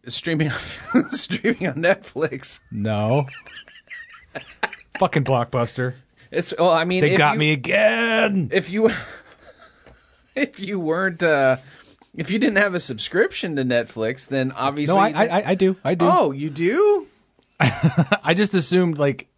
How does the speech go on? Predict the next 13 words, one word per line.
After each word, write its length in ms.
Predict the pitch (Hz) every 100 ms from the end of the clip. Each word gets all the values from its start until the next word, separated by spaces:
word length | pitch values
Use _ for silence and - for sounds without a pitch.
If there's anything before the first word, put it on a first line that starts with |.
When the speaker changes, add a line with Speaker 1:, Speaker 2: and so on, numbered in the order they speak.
| -
Speaker 2:
it 140 | 139
was, 160 | 135 127
like, 140 | 127
Speaker 1:
You 160 | 208 330
Speaker 2:
an 60 |
Amazon 440 | 139 147 123 135 123
specific 520 | - 110 127 120 101
thing. 320 | 131 131 101 - _ _ -
Speaker 1:
No. 500 | 147 175 147 107 104 -
Speaker 2:
Yeah, 180 | 117 113
I'm 80 | 107
an 60 | 92
idiot. 320 | 87 85